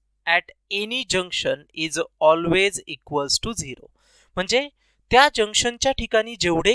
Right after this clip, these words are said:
करंट प्रेझेंट असतील, ते किती करंट असू द्या, दोन असू द्या, कमीत कमी तर आता दोन असणारच आहे,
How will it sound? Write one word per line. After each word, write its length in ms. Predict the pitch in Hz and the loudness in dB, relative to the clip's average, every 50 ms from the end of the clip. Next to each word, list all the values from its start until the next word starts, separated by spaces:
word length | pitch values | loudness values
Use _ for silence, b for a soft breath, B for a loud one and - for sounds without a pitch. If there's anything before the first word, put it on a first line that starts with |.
| 254 _ - | 0 _ 2
करंट 340 | 214 202 196 214 233 240 - - | 4 6 6 6 4 2 2 2
प्रेझेंट 540 | - 175 175 165 - - 175 185 202 - - - | 2 2 2 -2 -4 -4 -4 -6 -8 -8 -6 -6
असतील, 420 | 147 - - - - - - _ _ _ _ _ _ _ _ _ _ _ _ _ _ _ _ - - - _ - | -4 -4 -4 -6 -8 -14 -20 _ _ _ _ _ _ _ _ _ _ _ _ _ _ _ _ -12 -12 -12 _ -4
ते 120 | 320 320 294 - - - _ _ _ _ _ _ _ _ _ - | -2 0 0 -2 -4 -8 _ _ _ _ _ _ _ _ _ -8
किती 260 | 202 - - 302 277 | -4 0 2 2 2
करंट 360 | - - 202 175 156 139 - | 4 4 4 4 2 0 -4
असू 200 | 127 - - - | -8 -8 -8 -8
द्या, 120 | - 135 139 - | -8 -8 -4 0
दोन 260 | 160 156 165 175 170 | 2 2 2 2 0
असू 240 | 170 156 - - 170 | -2 -4 -4 -4 -4
द्या, 180 | 156 156 160 160 _ _ _ _ _ _ - | -4 -6 -6 -8 _ _ _ _ _ _ -8
कमीत 260 | 165 143 160 170 _ | -6 -6 -6 -6 _
कमी 180 | - 190 190 202 - | -6 -6 -6 -4 -4
तर 60 | - | -2
आता 200 | 220 - - 226 | -2 -2 -2 -2
दोन 280 | 220 196 214 214 226 226 | 0 2 2 2 4 4
असणारच 500 | 208 175 - - 156 139 123 131 - - | 2 0 0 -2 -6 -8 -8 -10 -12 -16
आहे, 220 | - - _ _ | -20 -20 _ _